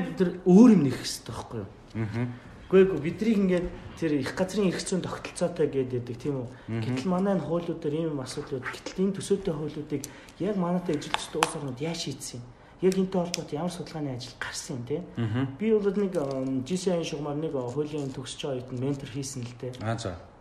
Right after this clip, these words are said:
Speaker 1: Тэгээ тэр бакалавр оюутан мөртлөө их сүрхий судалгааны ажил хийж төгсөж исэн.
Speaker 2: А, за.
Speaker 1: Гэхдээ надад бол тэр оюутны хийж байгаа судалгааны аргачлал, за, тэгээд энэ байдал бол их ерөнхий бөгөөд их л түүхий байсан.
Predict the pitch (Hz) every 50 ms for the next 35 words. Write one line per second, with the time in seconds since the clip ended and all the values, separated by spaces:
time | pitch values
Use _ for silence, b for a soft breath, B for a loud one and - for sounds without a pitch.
0 | - - 151 147 - 170 147 135 - - - 190 180 175 165 151 147 - - 143
1 | 131 123 - - - 131 131 - - - 147 139 - - - 170 147 131 - -
2 | 131 123 - 160 160 165 156 139 123 123 123 120 - - 123 117 117 - - -
3 | 120 - - - - 151 143 - - 120 117 - - 101 101 101 98 - - 90
4 | 87 - - - 131 - - - 208 190 165 143 135 135 - - 214 202 - 180
5 | 165 170 160 160 - - 180 165 143 139 151 151 - - - 151 127 - 160 147
6 | - - 139 - - 135 127 - - 165 160 147 127 117 113 117 - - - -
7 | - - 165 151 - - - B B B B B B B B - - 135 131 127
8 | - 143 135 143 143 139 143 143 147 147 139 131 - - - - 135 131 131 -
9 | - 131 123 - 120 120 - - 175 170 165 160 165 160 - - 185 151 143 139
10 | 123 123 123 120 - - - - 123 - 196 190 - - 147 131 - 131 120 -
11 | - -